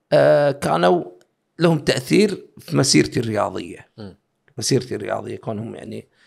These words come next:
Speaker 2: زعمتوا
Speaker 1: رؤساء
Speaker 2: سواء
Speaker 1: اتحاد.
Speaker 2: أندية
Speaker 1: أندية
Speaker 2: أو
Speaker 1: أو رؤساء
Speaker 2: منتخبات.
Speaker 1: اتحاد. إي نعم.
Speaker 2: إي نعم.
Speaker 1: فأعتقد أن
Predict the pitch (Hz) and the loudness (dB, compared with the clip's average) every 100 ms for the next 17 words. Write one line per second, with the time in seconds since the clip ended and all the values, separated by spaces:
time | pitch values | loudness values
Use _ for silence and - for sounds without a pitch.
0 | _ - 127 117 117 101 - 107 104 107 | _ 2 2 4 -2 -4 -2 -2 -4 -6
1 | 104 104 139 160 165 143 113 117 156 - | -8 -2 0 0 0 -2 0 2 2 4
2 | 190 175 120 123 104 - 90 90 92 180 | 2 2 0 -2 -4 -4 -8 -12 -10 -4
3 | 120 95 - - - - - - - 185 | -4 -6 -14 -16 -2 0 0 0 0 2
4 | 180 165 160 147 | 2 0 0 -2